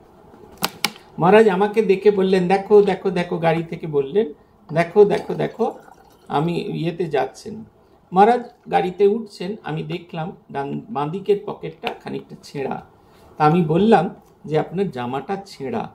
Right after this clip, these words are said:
খুব অসন্তুষ্ট হলেন, বললেন, "ছিদ্রান্বেষী দৃষ্টি তোমার, গোটা জামাটা ভালো, এটা লক্ষ্য করলে না, শুধু এইটাই ছেঁড়া, আমি এটা বদল করব না।"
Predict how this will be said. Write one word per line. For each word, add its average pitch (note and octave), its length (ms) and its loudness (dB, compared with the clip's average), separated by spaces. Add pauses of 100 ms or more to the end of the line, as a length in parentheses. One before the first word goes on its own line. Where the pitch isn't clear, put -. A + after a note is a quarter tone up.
(300)
খুব C4 260 -4
অসন্তুষ্ট C#3 580 -4
হলেন, G#2 320 -4 (420)
বললেন, G3+ 340 8
"ছিদ্রান্বেষী G3 840 0
দৃষ্টি D#3 420 -10
তোমার, F3 260 -4 (400)
গোটা G3+ 260 6
জামাটা G3+ 400 4
ভালো, G3 300 2
এটা F#3+ 320 -2
লক্ষ্য G3 240 -6
করলে G#3+ 360 -6
না, G3+ 180 -10 (560)
শুধু G3+ 140 -2
এইটাই G#3+ 440 6
ছেঁড়া, G#3+ 220 -4
আমি E3 220 -6
এটা F#3+ 140 -8
বদল E3 380 -4
করব G#2 340 -6
না।" G2+ 180 -10